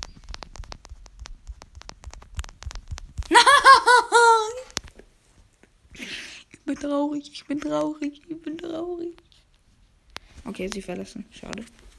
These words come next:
Ein, ein so traurig. Nein! Warum Edgar auf der Map?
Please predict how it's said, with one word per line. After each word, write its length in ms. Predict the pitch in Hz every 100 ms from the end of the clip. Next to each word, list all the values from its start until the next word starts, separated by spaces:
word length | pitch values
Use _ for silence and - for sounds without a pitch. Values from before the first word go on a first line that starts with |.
| - - - _ _ _ _ - - _ _ _ _ _ _ _ _ _ _
Ein, 960 | 208 208 - _ - - - - 208 208 - - - - -
ein 160 | 196 202
so 120 | -
traurig. 480 | - 208 220 214 226 - _ _ _ _ _ - - _ _ _ _ _ _ _ _ _ _ _ - - - - _ _ _
Nein! 840 | 240 240 262 330 285 285 294 269 254 _ _ _ _ _ -
Warum 200 | 220 226
Edgar 320 | 233 - 196
auf 100 | 196
der 140 | 220
Map? 260 | 247 240